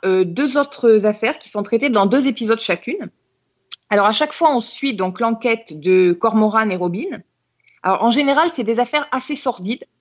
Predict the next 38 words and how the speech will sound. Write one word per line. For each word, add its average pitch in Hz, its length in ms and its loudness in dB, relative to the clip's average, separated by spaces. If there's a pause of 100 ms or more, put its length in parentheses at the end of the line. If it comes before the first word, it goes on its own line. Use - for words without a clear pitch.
(380)
euh, 160 320 -2
je 147 420 -4
précise, 233 600 -6
c'est, 151 340 2
c'est 139 400 -4 (120)
très, - 160 0
très 233 160 2
sombre, 226 520 0 (640)
mais 214 140 4
c'est - 260 -4
très - 240 -2
bien 311 200 2
mené. 254 320 2
On 277 100 -2
suit 269 220 -4
ça 285 180 -2
de 233 100 2
manière, 214 420 2
euh, 185 380 4 (120)
très 240 180 0
classique, 226 520 -2
très 214 180 2
linéaire. 202 520 4
Donc, 180 220 -6
on 180 100 -4
suit, 214 500 -6
euh, 165 120 -2 (340)
la, 175 220 2
la, 175 160 0
la 175 160 0
manière 190 320 2
dont 175 180 -2
ils 180 240 -6
vont 175 120 2
interroger 175 400 0
les 165 120 4
témoins, 190 600 2
dont 170 240 -4